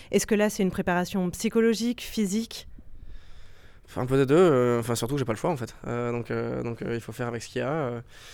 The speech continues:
Speaker 2: essayer de récupérer au mieux ce soir, de bien dormir. De, de, j'ai la chance de jouer tard demain, donc, euh,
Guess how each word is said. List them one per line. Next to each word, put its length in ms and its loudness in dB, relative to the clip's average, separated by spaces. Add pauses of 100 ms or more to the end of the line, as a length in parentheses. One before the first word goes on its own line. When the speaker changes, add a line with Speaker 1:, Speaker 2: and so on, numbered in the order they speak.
(200)
Speaker 2:
essayer 180 -6
de 60 2
récupérer 280 -2
au 60 0
mieux 140 0
ce 80 -6
soir, 240 4
de 60 2
bien 140 0
dormir. 420 0
De, 60 -2
de, 680 -4
j'ai 100 -6
la 80 -4
chance 160 -2
de 60 0
jouer 120 -2
tard 160 0
demain, 260 2
donc, 180 -6
euh, 80 -8